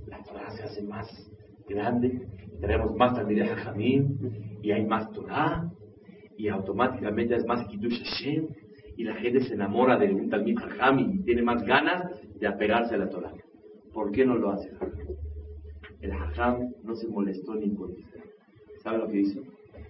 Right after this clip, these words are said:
Dijo, "Ah", así dijo. Explicó un Jajam que el, el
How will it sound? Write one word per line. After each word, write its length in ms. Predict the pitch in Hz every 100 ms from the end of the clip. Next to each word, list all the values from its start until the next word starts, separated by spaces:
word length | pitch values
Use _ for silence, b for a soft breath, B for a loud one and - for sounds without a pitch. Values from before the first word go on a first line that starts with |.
| 107 - - -
Dijo, 360 | 95 - 185 - 98 - -
"Ah", 400 | 185 185 - - - - - - - 101 -
así 240 | 95 104 98
dijo. 220 | 90 95 - - - - - - - - - - - - - - - -
Explicó 460 | 98 - 101 104 131
un 120 | 156
Jajam 640 | 139 - - 120 120 120 - - - - 110
que 120 | - 98
el, 120 | 92
el 260 | 92 95